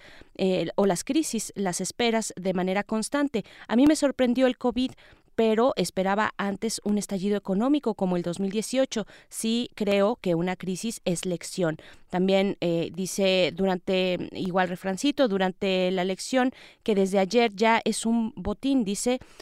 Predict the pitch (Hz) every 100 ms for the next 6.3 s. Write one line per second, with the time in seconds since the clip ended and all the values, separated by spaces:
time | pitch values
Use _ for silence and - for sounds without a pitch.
0 | - _ 208 202 - 220 208 214 - 247
1 | 214 185 175 185 - 170 170 175 240 254
2 | 240 180 180 196 185 175 - 226 220 -
3 | 196 - 294 - 202 175 180 170 - -
4 | 190 170 165 165 180 175 - 175 175 170
5 | - 170 214 - 180 175 165 160 165 196
6 | 196 180